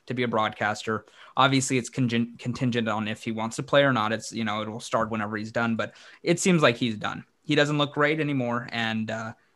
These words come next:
they need to win this year. So I, I believe they're, they went all in. They've went all in the last few years. They have a lot of money tied up, but if they lose tomorrow or next week, sorry,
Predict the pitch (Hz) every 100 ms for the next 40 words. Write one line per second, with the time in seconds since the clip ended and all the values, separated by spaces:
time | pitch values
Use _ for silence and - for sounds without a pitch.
0 | - 160 185 185 185 185 180 170 180 156
1 | 139 143 135 135 143 160 156 135 131 131
2 | 123 165 170 165 175 208 220 135 127 147
3 | 147 147 143 139 135 139 139 160 190 -
4 | - 127 127 123 120 123 127 127 131 131
5 | 147 143 160 147 120 117 135 151 160 180
6 | - 123 110 107 107 - - 127 131 127
7 | 120 - 110 110 107 107